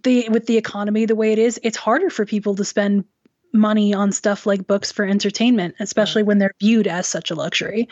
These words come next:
Speaker 1: So I don't know. I think, I think we're eventually gum-, gonna come to a balance of probably mainly digital with a limited selection of print books. I imagine that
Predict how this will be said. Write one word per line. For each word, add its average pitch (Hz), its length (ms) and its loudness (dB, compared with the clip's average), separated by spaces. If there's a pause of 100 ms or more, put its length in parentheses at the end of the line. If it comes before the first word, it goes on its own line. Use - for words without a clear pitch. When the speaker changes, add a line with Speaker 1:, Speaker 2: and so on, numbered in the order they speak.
(500)
Speaker 1:
So 240 500 4 (1600)
I 254 60 -6
don't 285 100 2
know. 277 180 4
I 233 140 0
think, 285 500 -2 (360)
I 220 100 -4
think 320 300 -2
we're 294 140 2
eventually 233 480 0
gum-, 208 420 -2
gonna 208 220 0
come 208 240 -2
to 208 120 -2
a 196 60 0
balance 196 680 -2 (500)
of 190 540 -2 (580)
probably 226 680 0 (960)
mainly 277 560 2
digital 220 720 -2
with 208 320 -4
a 202 80 0
limited 202 480 0
selection 202 460 0
of 196 160 -2
print 196 260 -4
books. 196 340 0
I 220 140 2
imagine 220 640 2
that 190 580 -4